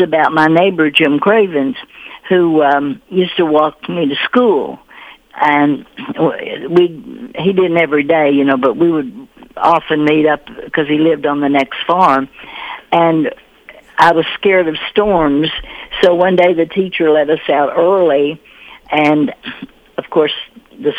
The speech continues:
storm turned into a tornado, and I was caught out in this, and Jim showed up and showed me where to go for shelter.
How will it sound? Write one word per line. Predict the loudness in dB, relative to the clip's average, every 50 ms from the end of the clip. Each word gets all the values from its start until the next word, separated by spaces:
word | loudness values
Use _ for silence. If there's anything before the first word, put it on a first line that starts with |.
| -8 -2
storm | 0 0 2 2 0 -2 -2
turned | -2 0 0 2 2 2
into | 2 0 0 0 0 -2
a | -2 -2
tornado, | -2 -2 0 0 2 2 2 2 2 2 2 2 0 0 -2 -6 -14 -20 -20 -20 -20 -20 -20 -20 _ -8
and | -4 0 2
I | 4 4 4
was | 4 2 0 -2 -6 -8
caught | -4 0 2 2 4 4 2
out | 2 2 2 0 0 -2
in | -4 -2
this, | 0 0 0 2 2 0 0 -2 -6 -10 -12 -14 -16 -20 -20 -20 -20 -20 -20 -20 -20 _ _ -4
and | -2 0 2 2 2 2 0 -2 -4 _ -20 -20 -20 -20 _ _ _ _ _ _ _ -4 0
Jim | 2 2 4 4 2 2 2
showed | 2 2 2 2 2 2 2
up | 2 0 0 0 -2 -2
and | -4 -2 -2
showed | 0 0 2 2 2 0
me | 0 -2 0
where | 0 0 0 0
to | 0 0
go | 0 0 0 0
for | -2 -4 -2 0
shelter. | 0 2 2 2 2 0 -2 -4 -4 -4 -4 -8